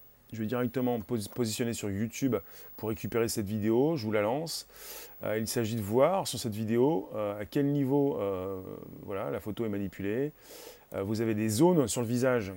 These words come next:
qui précisent comment cette photo a été, euh, changée. Et ensuite, il vous propose dans cette vidéo, euh, le,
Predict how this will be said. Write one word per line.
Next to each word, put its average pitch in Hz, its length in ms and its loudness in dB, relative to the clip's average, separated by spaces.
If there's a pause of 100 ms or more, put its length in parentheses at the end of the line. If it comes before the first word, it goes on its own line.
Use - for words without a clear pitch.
qui 120 100 -4
précisent 117 640 -2
comment 120 460 -2
cette - 240 -4
photo 117 420 0
a 107 140 0
été, 101 320 0
euh, 87 160 -2
changée. 113 500 -2 (400)
Et 120 80 0
ensuite, 120 460 0
il 117 120 -2
vous 117 120 2
propose 127 340 0
dans 117 80 -4
cette 110 160 -2
vidéo, 107 460 2 (360)
euh, 104 200 0 (420)
le, 98 80 -8